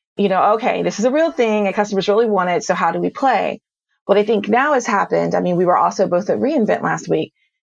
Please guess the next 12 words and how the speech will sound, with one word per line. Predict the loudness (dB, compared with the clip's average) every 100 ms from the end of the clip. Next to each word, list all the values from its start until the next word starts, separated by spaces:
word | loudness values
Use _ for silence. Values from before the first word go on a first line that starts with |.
| _
Some | _ 0 2
of | 2
the | 2
announcements | 2 0 0 -2 -2
that | -2
came | 0 2
out | 2 2
of | 0 2
<laughs> |
re:Invent | 0 2 2 2 2 0 -4 -10 _ _ _ 0
were | 2
like, | 4 2 -2